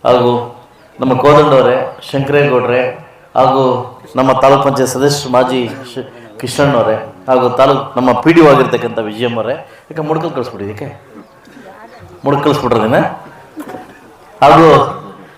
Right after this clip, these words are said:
ಈ ಊರಿನ ಮುಖಂಡರು ಹಾಗೂ ಹಿತೈಷಿಗಳು, ನನ್ನ ಪ್ರೀತಿಯ, ಆ, ಸ್ನೇಹಿತರು ಆಗಿರ್ತಕ್ಕಂಥ, ಸೋದರ ಸಮಾನ ಆಗಿರ್ತಕ್ಕಂಥ ಹರೀಶ್, ಮತ್ತೆ ಎಲ್ಲ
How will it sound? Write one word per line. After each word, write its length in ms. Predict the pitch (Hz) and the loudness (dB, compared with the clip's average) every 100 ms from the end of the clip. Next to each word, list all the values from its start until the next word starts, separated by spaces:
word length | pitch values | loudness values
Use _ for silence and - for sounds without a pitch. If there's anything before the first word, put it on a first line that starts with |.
| - | -2
ಈ 100 | 131 | 2
ಊರಿನ 280 | 151 160 156 | 4 4 4
ಮುಖಂಡರು 560 | 143 143 175 170 175 | 2 2 2 4 4
ಹಾಗೂ 320 | 156 147 147 | 6 4 2
ಹಿತೈಷಿಗಳು, 600 | 139 139 156 156 160 156 147 | 0 0 -4 -4 -4 -4 -4
ನನ್ನ 260 | 135 131 | -4 -4
ಪ್ರೀತಿಯ, 440 | 120 123 127 131 123 120 120 - - - - _ - | -6 -8 -6 0 2 0 -4 -14 -20 -20 -20 _ -8
ಆ, 180 | 107 107 | -4 -4
ಸ್ನೇಹಿತರು 480 | 107 131 143 156 147 | -4 -4 -4 -2 0
ಆಗಿರ್ತಕ್ಕಂಥ, 560 | 131 120 117 120 117 117 113 - - - - - - - - | 0 0 -4 -6 -2 0 0 -4 -14 -20 -20 -20 -20 -20 -6
ಸೋದರ 260 | - 139 131 | 0 0 0
ಸಮಾನ 280 | 113 135 135 | 0 0 2
ಆಗಿರ್ತಕ್ಕಂಥ 540 | 127 120 120 113 113 | 2 0 -4 -6 0
ಹರೀಶ್, 400 | 113 117 120 - 123 | 0 0 -4 -10 -10
ಮತ್ತೆ 420 | 113 - 117 - - - - _ - 127 | -8 -4 -4 -4 -12 -20 -20 _ -4 0
ಎಲ್ಲ 220 | 143 | 4